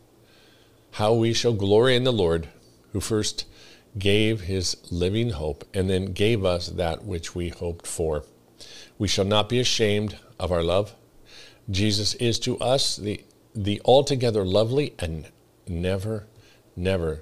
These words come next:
shall we have to blush because we have yielded our hearts to him. The sight of our glorious, well-loved will justify the most enthusiastic attachment to him. None will blame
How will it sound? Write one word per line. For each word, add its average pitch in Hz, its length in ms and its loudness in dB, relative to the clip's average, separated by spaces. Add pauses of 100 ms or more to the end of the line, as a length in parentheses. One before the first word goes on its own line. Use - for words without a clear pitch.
(160)
shall - 240 -8
we 87 140 -4
have 87 220 -8
to 92 80 -6
blush 85 380 -4
because 82 460 -8 (400)
we 92 100 -2
have 80 140 0
yielded 87 400 -2
our 87 140 -4
hearts 87 380 -4
to 92 100 -8
him. 76 340 -8 (920)
The 87 80 -4
sight 104 540 2
of 85 120 -2
our 85 120 0
glorious, 101 640 0 (120)
well-loved 98 840 2 (580)
will 95 260 0
justify 90 640 -2
the 87 120 -4
most 92 320 -2
enthusiastic 104 760 -2
attachment 98 560 -4
to 87 100 -8
him. 80 240 -8 (640)
None 123 340 4
will 131 140 6
blame 113 480 4